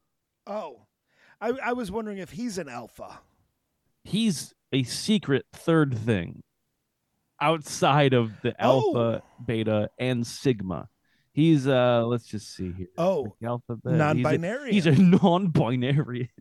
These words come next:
Speaker 1: That checks out.
Speaker 2: He is alpha non-conforming.
Speaker 1: On the fact that,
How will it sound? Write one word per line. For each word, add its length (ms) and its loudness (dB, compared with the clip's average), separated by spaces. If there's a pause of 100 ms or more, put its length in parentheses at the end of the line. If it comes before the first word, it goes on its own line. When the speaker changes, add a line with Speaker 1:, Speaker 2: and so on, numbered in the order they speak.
(3000)
Speaker 1:
That 320 -8
checks 300 -6
out. 160 0
Speaker 2:
He 100 6
is 160 2
alpha 400 4
non-conforming. 960 2
Speaker 1:
On 140 8
the 100 2
fact 300 4
that, 180 4